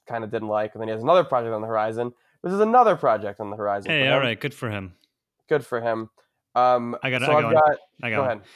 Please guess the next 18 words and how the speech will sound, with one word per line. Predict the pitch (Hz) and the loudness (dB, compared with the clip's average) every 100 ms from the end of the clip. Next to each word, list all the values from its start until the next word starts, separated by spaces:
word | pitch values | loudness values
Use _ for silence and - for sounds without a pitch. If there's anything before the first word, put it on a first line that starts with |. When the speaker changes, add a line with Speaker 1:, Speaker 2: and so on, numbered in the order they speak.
| _ - | _ -8
Speaker 2:
Uh, | 107 | -6
Stephen | 104 - 120 120 | -4 -4 -4 -4
King's | 127 123 127 107 | -4 -4 -4 -6
The | 107 | -6
Long | 110 117 120 110 | -2 -2 -2 -4
Walk | 123 135 | -4 -4
film | - 110 107 101 | -8 -8 -8 -8
taps | - 101 | -10 -10
scary | - - 107 113 | -10 -8 -6 -8
stories | - 107 110 - | -8 -6 -6 -8
to | 101 | -14
tell | - 110 117 113 | -10 -6 -6 -6
director. | 104 101 101 _ 101 101 104 104 104 107 104 110 104 113 104 113 _ _ - - _ | -8 -8 -8 _ -6 -4 -4 -4 -4 -4 -4 -6 -6 -6 -6 -8 _ _ -20 -20 _
Speaker 1:
Yes, | 131 170 - | 2 4 4
Speaker 2:
I | 147 | 0
Speaker 1:
which | 147 - | 0 0
to | - | -2
me, | 165 220 196 | 2 4 4